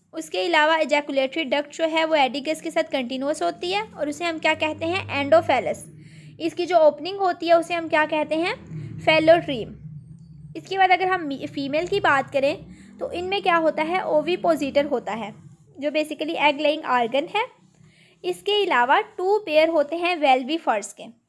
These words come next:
इनमें से एक पेयर जो है उसमें ब्लेड्स होते हैं और सेकंड में, सेकंड valvifer जो है वो भी बेयर करता है वेल्वा and डोर्सल पेयर जो है वो भी बेयर करते हैं थर्ड वेल्वा।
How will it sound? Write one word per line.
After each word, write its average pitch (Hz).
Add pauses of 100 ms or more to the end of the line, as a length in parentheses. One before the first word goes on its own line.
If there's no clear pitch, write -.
(260)
इनमें 311
से 320
एक 294
पेयर 349
जो 330
है 339
उसमें 320
ब्लेड्स 233
होते 302
हैं 381 (640)
और 294
सेकंड 294
में, 359 (840)
सेकंड 349
valvifer 339
जो 339
है 339
वो 349
भी 339
बेयर 320
करता 320
है 330
वेल्वा 277 (300)
and 294 (140)
डोर्सल 285
पेयर 320
जो 320
है 311
वो 302
भी 311
बेयर 285
करते 277
हैं 359 (520)
थर्ड 311
वेल्वा। 269